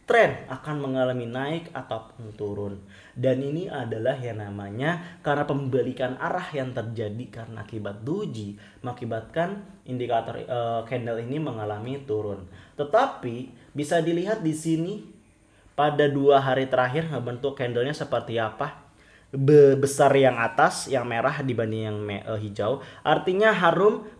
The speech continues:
potensi untuk koreksi pada perdagangan hari ini cukup-cukup tinggi. Tetapi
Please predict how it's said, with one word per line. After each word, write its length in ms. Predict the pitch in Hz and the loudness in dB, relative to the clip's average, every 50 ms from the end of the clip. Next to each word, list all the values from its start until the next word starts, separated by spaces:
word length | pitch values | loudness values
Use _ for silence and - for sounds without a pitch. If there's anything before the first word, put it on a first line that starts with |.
| - - | 2 4
potensi 560 | 185 190 185 - 185 175 175 175 - 180 143 | 4 6 6 6 4 4 4 0 -4 -6 -4
untuk 480 | - 175 170 170 170 - 180 170 - - | -2 -2 -2 -2 0 0 -2 -2 0 2
koreksi 720 | 165 165 165 160 151 - - - - 143 165 165 - - - - - _ - - | 4 4 4 4 2 -2 -6 -10 -8 -8 -8 -8 -10 -14 -20 -20 -20 _ -2 2
pada 260 | 165 156 147 156 147 | 4 4 6 4 4
perdagangan 540 | - 156 139 131 131 127 123 127 135 135 127 | 6 6 6 6 6 6 6 4 2 2 0
hari 320 | 123 123 123 123 - - 120 | -2 -4 -4 -4 -6 -6 -8
ini 260 | 123 139 160 - - - - - | -10 -10 -10 -12 -16 -16 -14 -12
cukup-cukup 640 | - - - - - - 147 - - - - - | -8 -8 -8 -8 -6 -6 -6 -6 -6 -8 -10 -12
tinggi. 400 | - 101 104 98 95 101 113 127 - - - - _ | -12 -10 -10 -10 -10 -10 -10 -10 -12 -16 -20 -18 _
Tetapi 800 | 165 160 - 170 165 165 160 - 202 226 247 254 - - - - | -6 0 4 4 4 4 2 -2 -6 -6 -6 -8 -12 -16 -20 -20